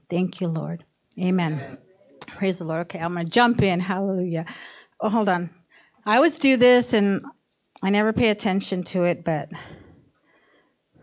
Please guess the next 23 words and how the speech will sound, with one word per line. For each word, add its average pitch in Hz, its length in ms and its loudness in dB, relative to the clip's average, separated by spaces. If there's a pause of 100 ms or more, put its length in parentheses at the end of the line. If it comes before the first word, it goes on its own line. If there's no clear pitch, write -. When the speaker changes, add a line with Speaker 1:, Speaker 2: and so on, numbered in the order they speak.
(260)
Speaker 1:
it 196 80 -2
looks 202 260 -2
good 185 220 0
in 185 80 -2
front 175 220 -2
of 170 40 -2
the 156 80 0
pastor. 151 720 -6 (1700)
Okay, 156 260 -8
here 170 240 -8
we 170 120 -4
go. 143 240 -12 (1400)
So 233 160 -2
the 226 100 0
title 302 380 2
of 285 100 4
my 254 160 4
message 226 540 0
is 208 300 0
The 208 180 -2
Past, 262 840 0 (220)
the 214 80 0
Process, 233 960 0